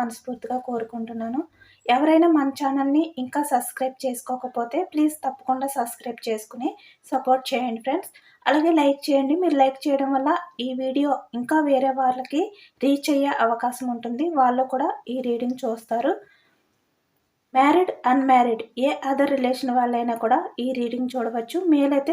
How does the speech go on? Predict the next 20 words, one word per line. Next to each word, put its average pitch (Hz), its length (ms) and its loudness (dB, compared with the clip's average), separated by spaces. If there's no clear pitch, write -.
ఫీమేల్, 269 460 0
ఫీమేల్ 254 400 0
అయితే 277 220 -2
మేల్ 233 240 -4
అని 247 140 -6
చెప్పి 254 240 -2
అర్థం 233 300 0
చేసుకోండి. 254 500 -4
పర్సనల్ 311 420 2
రీడింగ్ 311 300 2
కావాలి 269 440 4
అని 262 120 -2
అనుకుంటే 247 380 -2
స్క్రీన్ 269 360 -2
పైన 294 160 0
నా 269 160 4
నంబర్ 240 280 -4
ఉంది, 269 260 0
WhatsApp 247 360 -2
చేయండి. 233 360 -6